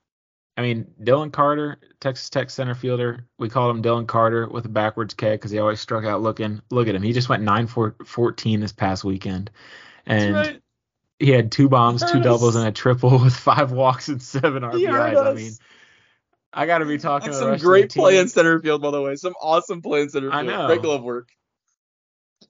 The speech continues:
Speaker 2: Ah.
Speaker 1: I mean, obviously it works, so we gotta keep it
Speaker 2: Oh,
Speaker 1: up. But
Speaker 2: man.
Speaker 1: no, for the, uh,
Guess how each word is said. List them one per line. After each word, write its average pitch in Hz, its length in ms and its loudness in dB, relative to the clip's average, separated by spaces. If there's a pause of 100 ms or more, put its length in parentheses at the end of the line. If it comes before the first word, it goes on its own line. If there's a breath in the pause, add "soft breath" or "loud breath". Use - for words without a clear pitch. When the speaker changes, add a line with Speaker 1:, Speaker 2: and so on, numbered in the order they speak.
Speaker 2:
Ah. 277 400 -6
Speaker 1:
I 135 80 -8
mean, 143 160 -10
obviously 151 580 -2
it 151 80 -10
works, 156 420 -12
so 127 220 -8
we 131 120 -10
gotta 160 180 -6
keep 143 220 -10
it 143 60 -6
Speaker 2:
Oh, 120 120 -4
Speaker 1:
up. 113 280 -6
But 127 200 -6
Speaker 2:
man. - 20 -10
Speaker 1:
no, 107 300 -6 (340)
for 139 220 0
the, 135 240 2
uh, 123 340 0